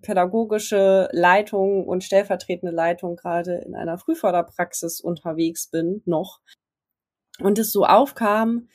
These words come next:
dass, äh, wir müssen Berichte schreiben am Ende des Frühförderzeitraums und dann geht es zum Amt und dann wird es daraufhin bewilligt oder auch nicht.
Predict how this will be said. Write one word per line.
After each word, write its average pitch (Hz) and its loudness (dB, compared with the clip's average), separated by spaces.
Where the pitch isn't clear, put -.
dass, 190 0
äh, - -4
wir 202 4
müssen 214 4
Berichte 233 2
schreiben 262 4
am 220 4
Ende 233 4
des 214 -4
Frühförderzeitraums 226 2
und 196 -2
dann 190 2
geht 190 -6
es 190 -10
zum - -6
Amt 226 4
und 190 -4
dann 180 -2
wird 196 -6
es 190 -8
daraufhin 180 4
bewilligt 180 -4
oder 165 -12
auch - -20
nicht. 302 2